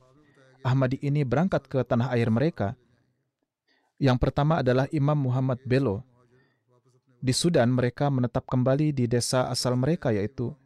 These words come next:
Kyoneza. Ini terjadi pada tahun dua ribu sepuluh.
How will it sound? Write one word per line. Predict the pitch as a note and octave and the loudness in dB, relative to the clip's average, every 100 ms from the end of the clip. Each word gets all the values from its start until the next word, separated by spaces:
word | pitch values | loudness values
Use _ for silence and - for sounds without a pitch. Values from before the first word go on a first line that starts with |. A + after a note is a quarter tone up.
| _ | _
Kyoneza. | C3+ A#2+ D3 C#3 G2 - _ _ _ _ _ _ | -2 2 2 0 -2 -4 _ _ _ _ _ _
Ini | C#3 C#3 D#3 | -2 0 0
terjadi | C#3 B2 C3+ C#3 D#3 | 0 0 2 0 -2
pada | A#2 A2 | 0 -2
tahun | A#2+ A#2+ B2+ | -2 -2 0
dua | A#2+ E3 | 2 0
ribu | D#3+ | -2
sepuluh. | - - G#2 | -6 -4 -6